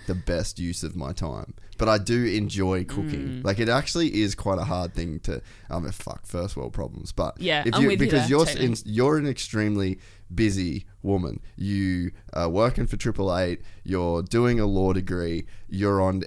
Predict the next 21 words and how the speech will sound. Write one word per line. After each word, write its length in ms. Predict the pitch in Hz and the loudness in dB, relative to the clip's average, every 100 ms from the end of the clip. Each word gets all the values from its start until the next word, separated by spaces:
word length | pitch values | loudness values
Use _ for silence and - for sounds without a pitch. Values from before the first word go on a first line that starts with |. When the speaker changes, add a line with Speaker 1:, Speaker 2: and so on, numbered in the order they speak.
| - | 0
Speaker 1:
every 400 | 110 110 117 110 | 0 2 2 2
women's 560 | 98 98 101 95 92 | 2 2 2 0 -2
board 460 | 87 90 92 92 92 | 0 2 2 0 0
of 240 | - 85 | 4 4
<laughs> 160 | - 92 | 6 4
motorsport 640 | 90 92 - 101 98 92 | 2 2 0 0 0 0
that 60 | 85 | 0
you 60 | 85 | -2
can 160 | 85 85 | -4 2
be 200 | 101 98 | 2 4
on, 380 | 95 95 95 92 | 2 0 -2 -2
there's 240 | 85 82 | -2 -2
the 100 | - | -4
T 280 | 80 117 110 | 0 4 4
V 200 | 104 101 | 6 4
presenting 580 | 95 104 98 98 92 92 | 4 2 2 0 0 -2
stuff. 320 | - 95 - | -2 -2 0
Like, 200 | 98 95 - - - | 0 0 -4 -12 -10
you're 240 | - 127 139 | 4 6 6
not 280 | 139 139 - | 6 4 4
a 360 | 110 95 95 | 4 6 2